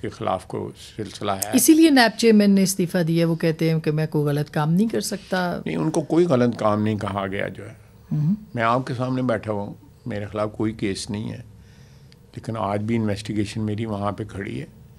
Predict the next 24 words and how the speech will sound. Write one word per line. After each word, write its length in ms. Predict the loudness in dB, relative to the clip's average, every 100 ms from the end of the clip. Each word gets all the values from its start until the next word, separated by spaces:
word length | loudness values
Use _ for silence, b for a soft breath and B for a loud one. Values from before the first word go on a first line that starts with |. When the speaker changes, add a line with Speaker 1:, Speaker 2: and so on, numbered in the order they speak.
| b b b b b -4
Speaker 1:
कि 60 |
जी 120 | 0
इन्वेस्टिगेशन, 720 | 2 0 0 -2 -2 -2 -8 -8 -8 -6
इन्वेस्टिगेशन 600 | -4 -4 -4 -4 -4 -6
हो 160 | -8 -8
रही 140 | -8
है। 80 | -6
इन्वेस्टिगेशन 760 | -6 -6 -6 -8 -8 -6 -6
दो 280 | -4 -2 -2
हज़ार 220 | -2 -6
अठारह 600 | -8 -12 -6 0 2 4
अप्रैल 580 | 2 -2 -8 -2 0 0
से 200 | -4 -8
हो 160 | -8 -8
रही 180 | -12
है। 100 | -16 -6
Speaker 2:
हम्म। 200 | -2 -2 -4 b b b -8
Speaker 1:
दो 260 | -2 0
साल 260 | 2 4 4
वो 200 | 2 0
निकालने 540 | -2 -2 -2 -2 -2
और 60 | -4
तीन 220 | -6 -8
साल, 240 | -6 -8